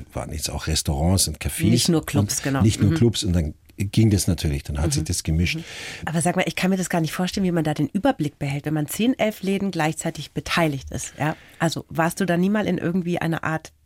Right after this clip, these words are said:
Speaker 2: Burnout oder sowas?
Speaker 1: Naja, es war ja ein großer Spaß und von Überblick kann natürlich nicht die Rede sein.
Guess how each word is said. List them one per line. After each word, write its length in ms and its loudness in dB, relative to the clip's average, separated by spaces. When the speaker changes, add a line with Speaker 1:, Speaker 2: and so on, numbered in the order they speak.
Speaker 2:
Burnout 580 4
oder 180 -2
sowas? 300 -2
Speaker 1:
Naja, 360 4
es 140 2
war 160 6
ja 100 4
ein 120 6
großer 420 4
Spaß 760 2
und 440 4
von 240 2
Überblick 640 4
kann 160 2
natürlich 280 2
nicht 240 4
die 60 4
Rede 260 6
sein. 320 4